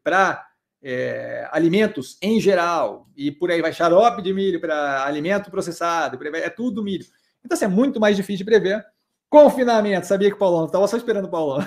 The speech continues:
<laughs> Confinamento. Quando, <laughs> exatamente, outro, outro Paulo ali falando confinado, exatamente.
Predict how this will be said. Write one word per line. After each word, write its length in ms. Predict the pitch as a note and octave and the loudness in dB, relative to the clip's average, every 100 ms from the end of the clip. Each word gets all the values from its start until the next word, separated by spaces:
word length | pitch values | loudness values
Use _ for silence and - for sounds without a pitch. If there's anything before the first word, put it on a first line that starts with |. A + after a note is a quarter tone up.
| - | 0
<laughs> 180 | B3 - | 0 0
Confinamento. 800 | - A#3+ A#3+ A3 G3 F3 C#3 C#3 _ - - _ _ | -4 -4 -4 -4 -4 -4 -6 -8 _ -20 -20 _ _
Quando, 180 | F3+ F3 - | -4 -4 -2
<laughs> 60 | |
exatamente, 760 | G#3 D3+ G#3 G#3 G3 E3 D3+ D#3+ | 0 2 2 0 -2 -4 -6 -2
outro, 300 | F#3 G3+ G3+ | -2 0 2
outro 260 | A3 A3 | 2 0
Paulo 300 | - G3+ G3 | 0 2 4
ali 240 | F3 F3+ G3 - _ | 2 -2 -4 -8 _
falando 300 | - G3+ G3+ | -2 0 0
confinado, 400 | G3+ G3+ G#3 D#3+ | -4 -4 -4 -6
exatamente. 320 | E3+ F#3+ E3 | -6 -6 -10